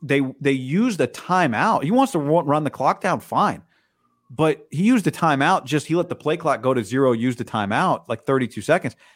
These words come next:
I, I mean, at least run a play there, and on, it was third and two, and then you have another timeout. You can move the ball, and then, and,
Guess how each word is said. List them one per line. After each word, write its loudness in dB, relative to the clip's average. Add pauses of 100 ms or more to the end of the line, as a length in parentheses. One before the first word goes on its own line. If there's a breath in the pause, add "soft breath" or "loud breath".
(520 soft breath)
I, -6
I 2
mean, 2
at 4
least 2
run 2
a 2
play 0
there, 2
and 0
on, 2
it 4
was 2
third 2
and -2
two, 2
and 2
then 2
you 2
have 0
another -2
timeout. -2
You -4
can -6
move 0
the -2
ball, 4
and 0
then, -4
and, -4